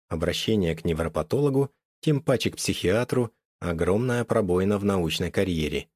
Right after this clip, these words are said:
Хотя могла быть и не критической.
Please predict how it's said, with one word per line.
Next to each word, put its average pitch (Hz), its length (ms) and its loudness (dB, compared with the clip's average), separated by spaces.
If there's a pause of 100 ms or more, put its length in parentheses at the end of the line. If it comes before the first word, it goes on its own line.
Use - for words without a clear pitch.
(600)
Хотя 120 220 0
могла 135 280 2
быть 131 180 0
и 139 40 2
не 120 120 2
критической. - 840 -4